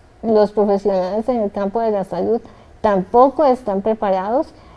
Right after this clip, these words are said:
para atender a personas con discapacidad, ¿verdad? Entonces, ese tipo de, a, a eso es lo que yo me refiero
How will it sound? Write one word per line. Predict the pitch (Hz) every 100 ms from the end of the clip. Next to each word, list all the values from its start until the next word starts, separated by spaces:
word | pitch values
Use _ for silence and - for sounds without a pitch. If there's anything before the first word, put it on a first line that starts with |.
| - _ -
para | 226 220 214 214 208 196 185
atender | 226 220 226 202 190 196 220 311 359 349 - - -
a | 214
personas | 214 196 196 208 202 185 -
con | 226 254
discapacidad, | 311 - 262 - 196 - 185 208 349 370 - - - -
¿verdad? | - 190 185 220 226 -
Entonces, | 196 220 190 196
ese | - 202 262
tipo | 254 277 269 302
de, | 294 262 202 - - -
a, | 208 208
a | 214 214
eso | 214 262
es | 269
lo | 269
que | 226
yo | 208 202
me | 220
refiero | 240 269 254 311